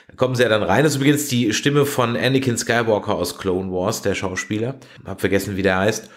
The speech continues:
Und dann gucken sie, werden ganz kurz seine Schuhe eingeblendet und ich glaube, einer sagt doch noch irgendwie „Nice Shoes“.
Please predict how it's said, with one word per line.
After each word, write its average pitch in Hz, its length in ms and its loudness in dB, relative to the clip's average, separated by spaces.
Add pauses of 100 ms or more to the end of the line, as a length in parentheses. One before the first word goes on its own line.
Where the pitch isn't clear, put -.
(240)
Und 117 160 -2
dann 113 120 -2
gucken 147 240 -2
sie, 120 100 -4
werden 135 160 4
ganz 185 260 0
kurz 175 220 0
seine 139 240 2
Schuhe 180 340 4
eingeblendet 113 720 2
und 120 60 -8
ich 113 120 -8
glaube, 120 280 2
einer 120 260 2
sagt 139 280 -2
doch 110 140 -2
noch 98 180 -2
irgendwie 104 300 -4
„Nice 92 420 -2
Shoes“. - 640 -2